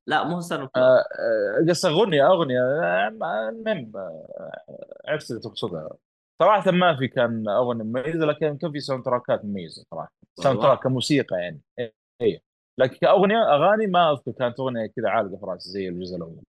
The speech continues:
Speaker 2: لكن ساوند تراك أنا أذكر صراحة كان، آه، في بعض الساوند تراكات، خاصة في واحدة من عوالم سبايدر مان كذا، كأنه خليط بين س-، سايبر بانك على، على ثيم في سبايدر، سبايدر مان.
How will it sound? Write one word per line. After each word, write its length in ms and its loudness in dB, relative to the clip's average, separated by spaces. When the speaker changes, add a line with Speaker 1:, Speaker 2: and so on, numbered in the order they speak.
Speaker 2:
لكن 260 -4
ساوند 240 2
تراك 280 2
أنا 120 2
أذكر 200 -4
صراحة 240 0
كان، 240 -6
آه، 480 -2
في 80 -4
بعض 140 4
الساوند 280 -2
تراكات، 420 -2
خاصة 240 -4
في 100 -6
واحدة 240 -4
من 140 -8
عوالم 240 -2
سبايدر 340 -8
مان 180 -6
كذا، 200 -4
كأنه 680 -6
خليط 240 0
بين 200 -6
س-، 180 -14
سايبر 360 0
بانك 480 -6
على، 520 -8
على 200 2
ثيم 280 -2
في 60 -6
سبايدر، 540 -2
سبايدر 320 -4
مان. 160 -6